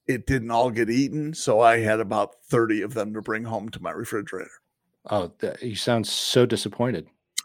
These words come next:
Speaker 1: I was terribly
Speaker 2: You're,
Speaker 1: disappointed, and
Speaker 2: you were
Speaker 1: I
Speaker 2: crushed.
Speaker 1: "What, aren't you people gonna eat this
Speaker 2: <laughs>
Speaker 1: stuff?" And I, yeah,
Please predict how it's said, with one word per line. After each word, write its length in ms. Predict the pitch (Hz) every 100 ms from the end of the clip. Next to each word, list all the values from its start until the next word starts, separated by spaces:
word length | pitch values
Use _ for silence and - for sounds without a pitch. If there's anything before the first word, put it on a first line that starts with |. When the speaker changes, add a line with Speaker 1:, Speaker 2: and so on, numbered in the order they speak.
| -
Speaker 1:
I 200 | 127 131
was 260 | 113 107
terribly 580 | - - 165 160 127 123
Speaker 2:
You're, 60 | 98
Speaker 1:
disappointed, 680 | 107 107 95 110 101 113 120
and 120 | 104
Speaker 2:
you 60 | 101
were 80 | 98
Speaker 1:
I 40 |
Speaker 2:
crushed. 680 | - - 123 135 - - -
Speaker 1:
"What, 160 | 285 -
aren't 280 | 277 285 -
you 120 | 247
people 360 | - 262 262 220
gonna 280 | 233 226 -
eat 320 | 269 277 - _ _ _ _ _ _ _ _ _ -
this 160 | 247 233
Speaker 2:
<laughs> 540 | - - 254 262 -
Speaker 1:
stuff?" 20 |
And 120 | 190
I, 80 | 139
yeah, 220 | 104 107